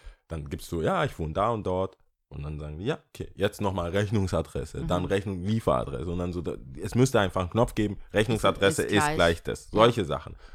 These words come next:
Speaker 1: Haben wir alles programmiert, jetzt sind wir bei, bei einem anderen Anbieter, wo es eh schon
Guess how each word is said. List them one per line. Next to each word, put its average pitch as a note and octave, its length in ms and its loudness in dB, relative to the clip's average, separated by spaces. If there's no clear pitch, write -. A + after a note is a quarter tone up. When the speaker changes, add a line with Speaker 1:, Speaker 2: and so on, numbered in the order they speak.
Speaker 1:
Haben G#2+ 140 0
wir F#2+ 100 2
alles A2 180 4
programmiert, A#2 460 0
jetzt F#2 140 -6
sind F#2+ 80 0
wir F#2 100 2
bei, F2 180 0
bei G2+ 120 4
einem F#2+ 120 4
anderen B2+ 280 2
Anbieter, A2 500 0
wo G#2+ 120 2
es - 180 -8
eh A#2+ 240 2
schon F2+ 420 2